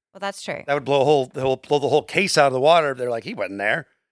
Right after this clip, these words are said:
Speaker 2: Then everything he is making up, he never talked to Gloria, and that blows everything out of the water.
Speaker 1: Well, and there's questions to why the insurance investigation did not question the other two people who were there.
Speaker 2: There's more than two other people if you count the paramedics.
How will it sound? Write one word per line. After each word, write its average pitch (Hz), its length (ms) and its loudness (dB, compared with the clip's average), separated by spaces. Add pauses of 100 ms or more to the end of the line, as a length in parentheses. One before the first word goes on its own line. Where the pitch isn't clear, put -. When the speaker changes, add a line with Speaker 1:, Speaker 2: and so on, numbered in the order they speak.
(200)
Speaker 2:
Then 139 80 -2
everything 143 240 -2
he 147 80 0
is 131 160 -4
making 147 240 0
up, 165 240 0
he 143 80 -10
never 143 180 -2
talked 139 220 0
to 120 60 -14
Gloria, 113 340 -4
and 127 80 -4
that 131 80 -2
blows 123 200 -6
everything 127 240 -6
out 123 100 -4
of 120 60 -6
the 127 60 -6
water. 165 260 -4 (260)
Speaker 1:
Well, 180 240 -6
and 233 100 -4
there's 269 160 -2
questions 277 640 -4
to 214 460 -6 (180)
why 196 560 -2 (600)
the 202 180 -12
insurance 202 460 -10
investigation 175 800 -12
did 170 160 -16
not 175 240 -6
question 170 520 -14 (640)
the 190 100 -10
other 175 160 -6
two 156 220 -18
people 160 240 -14
who 156 80 -12
were 139 100 -12
there. 131 260 -18 (320)
Speaker 2:
There's 123 220 0
more 170 160 6
than 135 140 -2
two 123 180 -2
other 107 140 -2
people 120 260 -4
if 110 100 -4
you 110 60 -10
count 113 280 -2
the - 60 -20
paramedics. 110 680 0